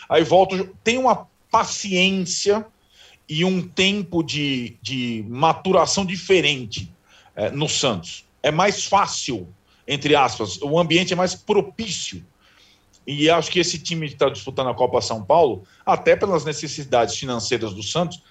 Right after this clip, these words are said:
a, provavelmente a promoção dos garotos vai ser mais, é, é, efetiva do que no Palmeiras, que no São Paulo, por exemplo. E, e isso, é, historicamente, é assim.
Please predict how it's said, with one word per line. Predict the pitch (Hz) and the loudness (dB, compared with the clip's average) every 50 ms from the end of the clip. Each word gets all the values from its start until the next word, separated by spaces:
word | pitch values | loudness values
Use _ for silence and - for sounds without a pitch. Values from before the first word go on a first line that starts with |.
| - _ _ _ - _ | -20 _ _ _ -8 _
a, | - 170 - | -2 -2 -2
provavelmente | - - - - 226 285 311 277 233 202 180 165 180 185 - 208 | -4 -14 0 4 6 6 8 8 8 6 6 4 2 0 0 2
a | |
promoção | 175 202 202 202 196 170 - - 190 185 | 2 4 2 2 2 0 0 0 -4 -4
dos | 175 160 | -4 -2
garotos | 160 180 165 156 175 170 - | 2 4 4 4 2 0 0
vai | 185 175 | 0 0
ser | 165 - - 175 | 0 0 -4 -2
mais, | 165 160 160 160 160 147 - - - | -2 -2 0 0 -2 -2 -4 -6 -2
é, | 143 143 139 131 123 117 113 107 101 101 101 98 92 92 - _ _ _ _ _ _ _ _ _ - - - | 0 2 4 4 4 4 2 0 0 -2 -4 -10 -14 -18 -20 _ _ _ _ _ _ _ _ _ -20 -16 -10
é, | 98 101 107 104 98 95 92 92 - - - | -6 -2 -2 0 0 0 -2 -4 -6 -4 -4
efetiva | 156 156 - 196 180 175 180 - - 220 240 208 202 233 220 | -4 -2 0 0 0 0 0 -4 -4 -4 -4 2 2 2 2
do | 185 185 | 2 -2
que | - 190 | -6 -6
no | 180 185 | -6 -4
Palmeiras, | - - 170 156 139 143 151 147 143 | 0 0 0 2 2 0 -4 -4 -4
que | 135 160 | -12 -12
no | 160 147 | -14 -8
São | - 165 151 117 | -6 -6 -6 0
Paulo, | 101 127 127 127 | 2 2 2 4
por | 135 143 139 | 2 0 0
exemplo. | 131 104 107 85 - _ _ _ _ _ _ _ _ _ _ _ - - - _ _ _ _ | 0 -2 -4 -10 -12 _ _ _ _ _ _ _ _ _ _ _ -20 -20 -20 _ _ _ _
E, | 104 113 120 120 107 95 127 131 131 131 139 | -8 -8 -6 -8 -8 -10 -10 -8 -6 -4 -2
e | 143 | -2
isso, | 139 - - 180 170 160 160 160 151 | -2 0 2 4 6 6 8 8 8
é, | 147 170 190 190 | 8 8 6 4
historicamente, | 214 196 - - - 240 240 240 - 240 233 214 208 208 202 - 220 | 2 -4 -2 2 6 6 6 6 6 2 2 2 2 -2 0 2 2
é | 220 | 2
assim. | 202 - - 196 165 143 | 2 2 -4 -4 -6 -8